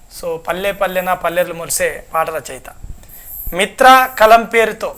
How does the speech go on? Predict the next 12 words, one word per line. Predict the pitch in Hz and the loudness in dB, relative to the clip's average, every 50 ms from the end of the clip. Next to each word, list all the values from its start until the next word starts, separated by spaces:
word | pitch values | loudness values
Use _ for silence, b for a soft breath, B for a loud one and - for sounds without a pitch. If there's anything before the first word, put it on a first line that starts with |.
| - - - | -14 -6 2
ప్రైవేటీకరణ | 180 180 196 214 233 240 240 - 247 208 233 233 220 220 | 4 6 6 6 6 4 2 0 -2 2 2 2 2 4
వలన | 208 208 208 214 220 208 185 196 202 - - | 2 2 2 4 2 2 2 2 -2 0 0
తెలంగాణ | 196 202 214 220 226 226 226 220 | 0 0 2 2 4 4 4 4
సమాజానికి | 208 - 208 202 214 214 202 208 202 202 196 180 | 2 0 0 2 4 4 4 6 4 2 2 0
జరిగిన | 175 190 190 190 190 190 180 | -2 -4 -4 -2 -2 -2 -2
నష్టాన్ని | 175 170 165 - - - 202 185 180 - - - - b b b b b b b b - - | 0 0 -2 -2 0 2 2 2 2 0 -14 -16 -18 b b b b b b b b -16 0
కళ్ళకు | - 190 202 220 247 240 240 226 | 2 2 6 6 4 4 4 0
కట్టినట్టు | - 226 196 - 220 214 214 - 226 - - 202 | 0 0 0 0 -2 -2 -2 -2 -4 -8 -6 -6
చూపించిన | 185 196 196 - - 208 196 170 175 - - | -6 -6 -8 -8 -4 -2 0 0 0 -2 -2
తెలంగాణ | 190 185 190 202 202 196 190 185 175 | 2 2 2 4 6 4 6 6 4
రచయిత | 165 160 160 - 170 175 170 208 | 2 0 -2 -2 -4 -2 -2 -2
ఎవరు? | 196 156 139 - | -2 -2 -2 -6